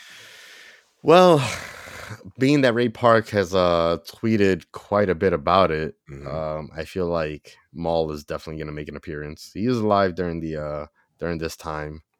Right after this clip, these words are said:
Speaker 1: Um,
Speaker 2: Not doing well, but he's alive.
Speaker 1: not doing well, but he's alive.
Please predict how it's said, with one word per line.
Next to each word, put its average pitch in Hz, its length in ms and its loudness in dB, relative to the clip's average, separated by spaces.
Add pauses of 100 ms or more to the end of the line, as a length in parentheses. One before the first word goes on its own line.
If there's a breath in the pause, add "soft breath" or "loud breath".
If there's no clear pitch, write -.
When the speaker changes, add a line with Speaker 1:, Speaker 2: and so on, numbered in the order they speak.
(120)
Speaker 1:
Um, 73 540 -10 (640)
Speaker 2:
Not 85 220 -6
doing 85 260 -2
well, 76 480 -4 (340)
but 92 100 -4
he's 82 100 -8
alive. 87 260 0
Speaker 1:
not 123 220 4
doing 135 240 8
well, 110 240 8
but 110 140 2
he's 95 160 -4
alive. 87 540 -4